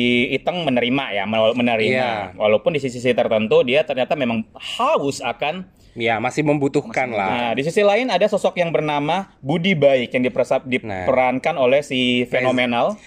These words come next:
Speaker 2: The Phenomenal Reza Rahardian.
Speaker 1: Nah, kalau di sini kenapa tadi kita ada bahas soal toxic masculinity? Kalau Reza Rahardian ini ber-, kalau si, siapa? Si I-,
Speaker 2: Budi Baik.
Speaker 1: Kawir, si Kawir kan benar-benar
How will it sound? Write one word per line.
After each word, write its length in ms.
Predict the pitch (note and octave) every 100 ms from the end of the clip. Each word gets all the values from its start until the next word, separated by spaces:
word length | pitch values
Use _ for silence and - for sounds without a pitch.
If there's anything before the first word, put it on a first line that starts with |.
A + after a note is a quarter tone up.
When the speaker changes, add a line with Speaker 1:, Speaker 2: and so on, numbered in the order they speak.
| -
Speaker 2:
The 160 | B2+ C3+
Phenomenal 560 | E3+ F#3 G3 G#3 G#3 G3
Reza 480 | E3+ F3 D3+ F3+
Rahardian. 640 | F3+ D3+ C#3 C#3+ B2+ A2+ D#3
Speaker 1:
Nah, 160 | D3
kalau 240 | C3+ D#3 E3
di 80 | E3
sini 240 | F#3+ A3+
kenapa 240 | F#3+ F3
tadi 160 | E3 D#3+
kita 160 | E3 D#3
ada 80 |
bahas 160 | C#3+ C#3+
soal 80 | C#3+
toxic 240 | C3+ C#3
masculinity? 640 | C#3 C3+ - C3+ F#3 C#3+ C3
Kalau 240 | C#3 C#3
Reza 160 | C#3+ C#3+
Rahardian 300 | C#3+ C3+ C#3+
ini 140 | F#3
ber-, 320 | D#3+ D3+ - _
kalau 260 | - C3+ C#3
si, 480 | C#3 C#3 C#3 C3+ - - - _ - -
siapa? 500 | - B2 - G3 C#4+
Si 160 | - C#3 C3+ C3+ C#3+ D#3
I-, 100 | - - _
Speaker 2:
Budi 220 | C3+ C#3
Baik. 160 | C#3 D3+
Speaker 1:
Kawir, 260 | D#3+ F#3 A#3
si 140 | - -
Kawir 300 | C#3+ D3+ F3
kan 100 | A3+
benar-benar 400 | E3+ C#3 C3